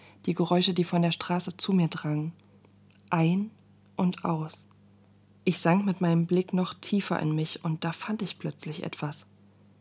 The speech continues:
Es war wie ein Gefühl. Es ähnelte dem, was ich bei Agatha kurz gespürt hatte. Ist das das Gleichgewicht meiner Macht? Mein Atem wurde immer flacher.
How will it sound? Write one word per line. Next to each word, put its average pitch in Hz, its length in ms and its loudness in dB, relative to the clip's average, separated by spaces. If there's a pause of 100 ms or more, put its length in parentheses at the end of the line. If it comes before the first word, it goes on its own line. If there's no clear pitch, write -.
(180)
Es - 260 -2
war 180 240 -2
wie 196 140 0
ein 190 180 -2
Gefühl. 180 600 -2 (580)
Es - 220 -2
ähnelte 196 400 2
dem, 190 360 0
was 196 140 -4
ich 180 100 -8
bei - 160 -4
Agatha 175 440 -4
kurz - 320 -8
gespürt 190 500 -2
hatte. 165 320 -6 (960)
Ist - 200 -4
das 160 140 -4
das - 220 -6
Gleichgewicht 170 680 -6
meiner 156 220 -2
Macht? 143 420 -10 (920)
Mein 165 200 -4
Atem 170 360 0
wurde 165 180 2
immer 165 240 0
flacher. 165 520 -4